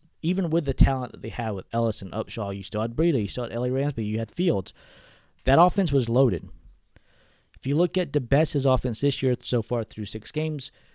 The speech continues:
we've had sixty-two possessions, twenty-eight have gotten within the forty-yard line of our opponents. That's at forty-five percent clip. So w-,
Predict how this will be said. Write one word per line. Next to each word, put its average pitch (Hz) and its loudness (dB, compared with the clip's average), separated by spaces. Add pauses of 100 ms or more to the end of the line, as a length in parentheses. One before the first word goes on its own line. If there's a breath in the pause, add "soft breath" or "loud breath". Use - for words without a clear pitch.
(1120 soft breath)
we've 135 -8
had 113 -8
sixty-two 151 -6
possessions, 123 -2
twenty-eight 135 -4
have 117 -2
gotten 113 -4
within 107 -4
the 104 -2
forty-yard 104 -2
line 95 -4 (300)
of 101 -2 (140)
our 104 2
opponents. 95 0
That's 101 -6
at - -8
forty-five 101 -6
percent 98 -14
clip. - -16 (640 soft breath)
So 170 -2 (1600)
w-, 127 -12